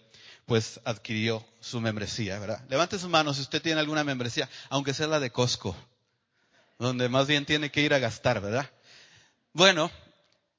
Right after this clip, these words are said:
hay muchos tipos de membresía. Hay hoy los que dicen la V I P y hay otros que la Platinu-, Platinum, Platinum, la Oro, la Gold. Y bueno,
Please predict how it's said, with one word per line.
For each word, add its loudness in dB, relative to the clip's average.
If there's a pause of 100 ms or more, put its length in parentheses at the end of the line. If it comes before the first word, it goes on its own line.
(680)
hay 4
muchos -2
tipos -2
de 6
membresía. 2
Hay 2
hoy 2
los -4
que -2
dicen -4
la -4
V -2
I 0
P -10 (1600)
y 0
hay 2
otros -2
que -8
la -2
Platinu-, -4 (580)
Platinum, -6 (220)
Platinum, -2
la 0
Oro, 4
la 0
Gold. 0 (320)
Y 0
bueno, 4